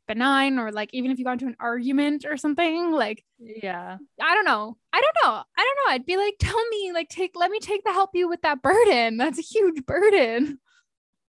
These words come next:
Speaker 2: Uh, yeah, I, I don't know. It's just, I don't know how I feel about the whole death cast thing. It's
Speaker 1: Yeah.
Speaker 2: strange.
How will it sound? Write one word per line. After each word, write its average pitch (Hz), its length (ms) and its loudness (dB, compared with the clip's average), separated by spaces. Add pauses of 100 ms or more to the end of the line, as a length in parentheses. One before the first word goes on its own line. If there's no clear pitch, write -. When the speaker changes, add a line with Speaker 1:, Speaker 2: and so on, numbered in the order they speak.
(140)
Speaker 2:
Uh, 247 60 -10
yeah, 208 480 -2
I, 220 200 -4 (140)
I 247 120 -10
don't 254 220 -2
know. 214 220 0
It's 190 220 -6
just, - 460 -2 (480)
I 226 100 2
don't 214 140 -2
know 190 100 -4
how 190 140 -4
I 185 100 -2
feel 180 280 -8
about 160 380 -10 (180)
the 185 60 -10
whole 170 540 -12 (600)
death 175 320 -8
cast 170 580 -10
thing. 180 440 -12 (600)
It's 226 140 0
Speaker 1:
Yeah. 226 100 -8
Speaker 2:
strange. 180 760 -12